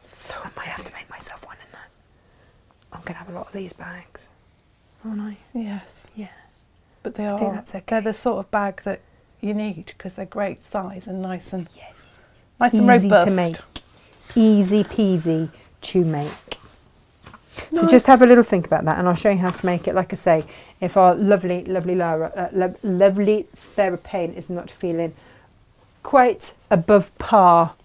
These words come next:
Speaker 1: Bless her.
Speaker 2: I did say, didn't I, that is just half the panel. There's another half to it.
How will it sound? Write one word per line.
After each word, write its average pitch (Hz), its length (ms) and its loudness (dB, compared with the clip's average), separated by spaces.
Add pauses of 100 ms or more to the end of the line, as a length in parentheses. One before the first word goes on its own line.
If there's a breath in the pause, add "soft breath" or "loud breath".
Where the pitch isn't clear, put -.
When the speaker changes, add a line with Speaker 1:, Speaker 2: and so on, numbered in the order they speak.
(120)
Speaker 1:
Bless 240 320 -16
her. 208 220 -12 (1500 soft breath)
Speaker 2:
I 226 60 2
did 247 200 0
say, 220 180 -4
didn't 185 180 -8
I, 160 80 -8
that 170 160 -8
is 165 80 -16
just 180 140 -18
half 175 280 -14
the - 60 -20
panel. 165 300 -14 (100)
There's 175 120 -18
another 170 240 -14
half 156 260 -20
to - 100 -20
it. 156 80 -20